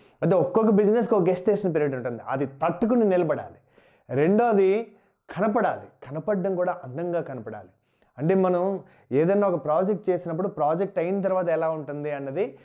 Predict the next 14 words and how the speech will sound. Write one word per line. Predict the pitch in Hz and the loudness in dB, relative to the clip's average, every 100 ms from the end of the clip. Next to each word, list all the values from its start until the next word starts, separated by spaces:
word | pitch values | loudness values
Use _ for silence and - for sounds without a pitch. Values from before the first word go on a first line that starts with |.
| _ - | _ -8
ఇవాళ | 131 151 180 | 0 2 2
మనం | 175 165 | 0 -4
త్రీ | - 143 170 | -4 0 2
డీలో, | 170 156 180 | 4 2 0
గ్రాఫిక్స్లో | 170 143 151 156 - 160 | 0 -2 -2 -4 -6 -8
చూపిస్తున్నారు. | 180 165 151 - 120 98 _ _ _ _ | -6 -6 -8 -10 -16 -18 _ _ _ _
ఇంతకుముందు | 151 175 202 240 | 0 2 2 2
ఆపర్చునిటీ | 202 202 233 226 214 185 | 2 0 -4 -4 -6 -4
లేదు, | 156 113 | -4 -6
ఇంతకుముందు | 113 135 165 180 202 | -12 -6 -4 -2 -2
ఒక | 160 | 0
లేఅవుట్ | 147 190 202 196 | 0 2 0 -2
మాత్రమే | 190 175 175 170 | -6 -6 -6 -6
ఉండేది. | 143 117 101 | -8 -10 -12